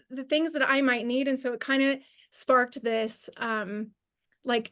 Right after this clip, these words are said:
gathering, like, squirrel mentality of, like, "Well, I, but I need my craft stuff, and, like, I don't wanna do," and I still have a little bit of that, but I also really just like being surrounded by, um,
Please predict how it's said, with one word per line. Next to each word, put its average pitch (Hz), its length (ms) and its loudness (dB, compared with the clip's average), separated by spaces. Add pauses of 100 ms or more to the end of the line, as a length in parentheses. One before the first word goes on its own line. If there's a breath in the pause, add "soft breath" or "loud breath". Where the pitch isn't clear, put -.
gathering, 269 680 4
like, 240 240 -4
squirrel 254 800 4
mentality 269 840 0 (220)
of, 240 260 -2
like, 220 320 -2 (160)
"Well, 285 460 2
I, 320 280 2
but 339 160 2
I 339 120 8
need 339 220 2
my 311 180 6
craft 349 380 -2
stuff, 320 540 2
and, 262 280 -2
like, 240 280 -4
I 269 80 2
don't 359 160 0
wanna 370 220 0
do," 311 360 -2 (540 soft breath)
and 311 160 6
I 285 120 6
still 277 380 0
have 226 280 -4
a 294 60 -2
little 320 260 -2
bit 311 160 2
of 302 140 0
that, 269 260 2
but 247 100 0
I 240 60 0
also 302 540 -2 (180)
really 269 360 0
just 262 260 0
like 233 340 -2
being 254 180 0
surrounded 220 580 -4
by, 220 420 -2 (600)
um, 214 540 -6